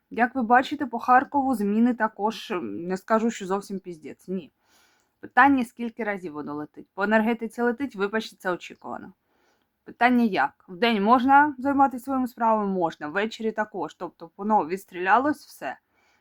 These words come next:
Затища. Тут враховуйте, що летить по всій країні. Енергетика в пріоритеті, газовидобування в пріоритеті. Залишити Україну в жопі,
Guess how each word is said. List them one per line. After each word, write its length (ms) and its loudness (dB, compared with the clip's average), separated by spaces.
Затища. 540 -8
Тут 320 0
враховуйте, 840 0
що 260 -8
летить 340 -8
по 80 -12
всій 220 -10
країні. 540 -4
Енергетика 640 -2
в 60 -4
пріоритеті, 580 -8
газовидобування 720 -2
в 20 -12
пріоритеті. 600 -8
Залишити 440 -2
Україну 360 -4
в 60 -6
жопі, 400 2